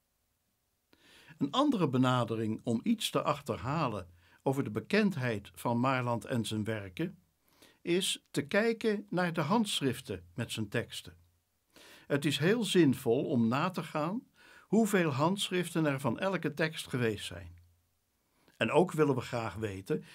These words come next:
waar en wanneer die handschriften gemaakt zijn. Naast het aantal speelt ook de aard of de status van een handschrift een rol.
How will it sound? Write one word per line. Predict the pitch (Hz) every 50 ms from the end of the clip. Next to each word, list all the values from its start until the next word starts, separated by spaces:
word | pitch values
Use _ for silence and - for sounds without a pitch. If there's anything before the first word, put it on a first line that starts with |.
| - - _
waar | - 120 117 110 117 131 151 180 -
en | - 117 107 101
wanneer | 107 131 139 139 165 208 226 208 170 131 - - - _ _ _
die | - - 135
handschriften | 123 131 147 139 143 - - 135 123 - - 113
gemaakt | - - 117 117 117 110 104 101 -
zijn. | - - 104 101 92 92 87 - - _ _ _ _ _ _ _ _ _ _ _ _ _ _ _ _ _ _ _ _ _ _ _ _ _ _ _ _ - - - - - - - - - _
Naast | - 160 185 190 185 - -
het | 160 160 -
aantal | 214 214 247 254 226 - 220 208 208 233 269 285 -
speelt | 220 - - - 180 175 170 160 160 -
ook | 170 165 180 180 147
de | 123 - -
aard | - 135 127 147 185 214 214 214
of | 180 139 120
de | 113 107 98
status | - - - - 214 214 220 185 170 - 135 110 104 - - - _ _ _ _ _
van | - - 151 139
een | 135 127
handschrift | 123 143 143 131 127 - - 127 113 - -
een | 127 123 120 110
rol. | 123 117 110 101 101 -